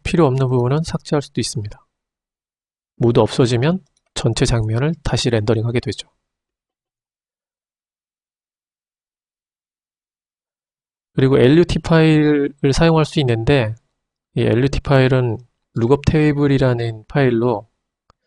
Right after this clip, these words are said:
카메라 별로 약간씩 색감이 약간씩 다른데 그런 파일을 이용해서 마치 그 카메라로 보는 것처럼 렌더링을 할 수 있게끔 해줍니다. 이 옵션은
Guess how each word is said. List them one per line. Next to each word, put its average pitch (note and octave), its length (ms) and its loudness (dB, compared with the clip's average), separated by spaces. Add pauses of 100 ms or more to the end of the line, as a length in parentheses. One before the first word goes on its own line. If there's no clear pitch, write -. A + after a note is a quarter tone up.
(380)
카메라 F3 720 2 (640)
별로 C3 220 2
약간씩 C3+ 400 0
색감이 E3+ 400 0
약간씩 - 360 -4
다른데 A2 520 -4 (640)
그런 B2 600 0 (520)
파일을 E3 400 0
이용해서 A2+ 420 -2
마치 A#2 320 -4
그 - 160 -6
카메라로 C#3+ 720 0 (840)
보는 C#3 240 2
것처럼 A2+ 500 -2 (1400)
렌더링을 B2 480 0
할 D3 80 -2
수 - 120 -8
있게끔 - 420 -6 (100)
해줍니다. C3 440 -6 (640)
이 A#2 100 0
옵션은 A#2+ 500 -2